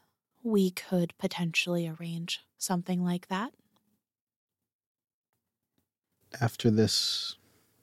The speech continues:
Speaker 2: meeting, I do not want to interrupt the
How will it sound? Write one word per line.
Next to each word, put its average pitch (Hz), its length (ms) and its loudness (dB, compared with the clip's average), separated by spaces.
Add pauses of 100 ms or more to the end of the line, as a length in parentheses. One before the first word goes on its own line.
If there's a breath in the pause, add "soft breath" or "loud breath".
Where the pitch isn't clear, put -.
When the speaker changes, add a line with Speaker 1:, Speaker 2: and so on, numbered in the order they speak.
(1120)
Speaker 2:
meeting, 110 380 8
I 104 80 -4
do 104 100 -4
not 101 180 0 (140)
want 113 160 0
to - 100 -6
interrupt 107 500 0
the 104 180 -4